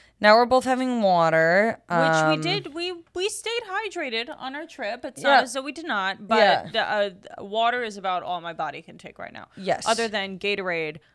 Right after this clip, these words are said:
Speaker 2: which I got last night. There was a, a, a blue one, and I grabbed it. I thought it was Glacier Freeze. It's cool blue, which is just not the same, unfortunately.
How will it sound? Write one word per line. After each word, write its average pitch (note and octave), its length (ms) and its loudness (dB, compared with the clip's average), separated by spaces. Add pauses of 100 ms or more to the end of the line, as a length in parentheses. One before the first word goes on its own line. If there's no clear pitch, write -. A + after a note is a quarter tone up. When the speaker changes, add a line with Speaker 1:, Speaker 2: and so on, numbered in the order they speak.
(120)
Speaker 2:
which F#3+ 220 -8
I F#3+ 80 -2
got E3+ 220 0
last F3+ 360 -2
night. E3 200 -10
There E3 80 -8
was E3+ 180 -10
a, D#3+ 560 -4
a, - 40 -8
a - 20 -8
blue G#3 260 -10
one, F3 220 -6
and D#3+ 100 -10
I D#3 60 -12
grabbed E3 320 -6
it. D#3+ 40 -6
I F3 60 -8
thought A3+ 140 -14
it A3+ 40 -10
was G#3+ 120 -12
Glacier E3 360 -10
Freeze. D#3+ 460 -12
It's E3 140 -18
cool G3+ 260 -12
blue, D3+ 440 -12
which E3+ 260 -14
is A3+ 140 -14
just G#3 180 -16
not D3+ 240 -16
the - 80 -20
same, D#3 480 -16
unfortunately. D3 880 -16